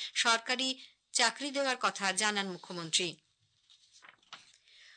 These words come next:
ওয়াকফ আইনের প্রতিবাদে মুর্শিদাবাদের জাফরাবাদে নিহত হরগোবিন্দ দাস ও চন্দন দাসের পরিবারের দায়ের করা মামলা শুনবেন না বলে জানিয়েছেন বিচারপতি তীর্থঙ্কর ঘোষ। আজ সকালে নিহতদের পরিবারের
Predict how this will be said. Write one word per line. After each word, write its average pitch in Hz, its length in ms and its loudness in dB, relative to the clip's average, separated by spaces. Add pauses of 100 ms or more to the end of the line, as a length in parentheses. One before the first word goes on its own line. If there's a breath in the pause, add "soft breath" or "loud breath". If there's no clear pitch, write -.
(120)
ওয়াকফ 220 420 4
আইনের 294 340 4
প্রতিবাদে 277 560 2
মুর্শিদাবাদের 240 680 2
জাফরাবাদে 247 640 2
নিহত 226 340 -2
হরগোবিন্দ 233 680 -2
দাস 247 320 4
ও 233 40 -2
চন্দন 220 400 0
দাসের 233 280 2
পরিবারের 220 500 0
দায়ের 202 280 6
করা 233 240 2
মামলা 202 360 2
শুনবেন 226 400 -2
না 196 220 4
বলে 220 260 -2
জানিয়েছেন 214 540 0 (280 loud breath)
বিচারপতি 254 500 0
তীর্থঙ্কর 240 560 -2
ঘোষ। 175 380 -4 (220 loud breath)
আজ 208 220 6
সকালে 226 380 2
নিহতদের 214 540 -2
পরিবারের 214 460 0